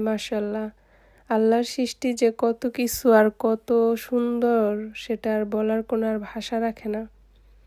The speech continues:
আল্লাহর নেয়ামতের কোনো শেষ নেই। যে দেখেন এই গাছটাতে কোনো একটা পাতা নেই,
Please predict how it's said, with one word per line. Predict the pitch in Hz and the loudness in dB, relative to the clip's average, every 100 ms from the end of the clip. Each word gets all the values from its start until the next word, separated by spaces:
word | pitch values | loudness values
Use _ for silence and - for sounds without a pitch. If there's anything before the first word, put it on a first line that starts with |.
| _ _ _ _ _ - _ _ _ _ - | _ _ _ _ _ -20 _ _ _ _ 2
আল্লাহর | 226 226 233 | 6 6 6
নেয়ামতের | 233 226 233 233 240 233 | 6 6 4 2 0 0
কোনো | 254 247 254 | 0 0 0
শেষ | - 220 - 240 | -2 -2 -4 -4
নেই। | 220 208 | -2 0
যে | 214 | 0
দেখেন | 214 214 - 214 | -2 -4 -2 0
এই | 220 | 2
গাছটাতে | 214 208 - - 214 220 214 | 2 -2 -2 -2 0 0 0
কোনো | 220 220 | 0 0
একটা | 214 220 | -2 -6
পাতা | 226 214 - 220 | -6 -6 -4 -2
নেই, | 214 | -2